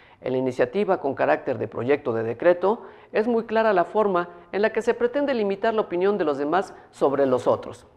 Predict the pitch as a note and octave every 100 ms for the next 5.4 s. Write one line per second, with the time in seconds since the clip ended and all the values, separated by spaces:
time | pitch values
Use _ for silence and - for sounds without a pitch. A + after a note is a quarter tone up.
0 | _ - D3 - F3+ C4+ - - - _
1 | _ _ _ - - - E3 D#3 - -
2 | F#3+ F#3+ - - F3+ F3+ D3 A#2+ A2+ -
3 | C3+ C3 - A#2+ B2 - F#3+ D3+ C3 C3
4 | - - - A#2+ C#3 D#3+ E3+ - B2 B2
5 | C3 D3+ D3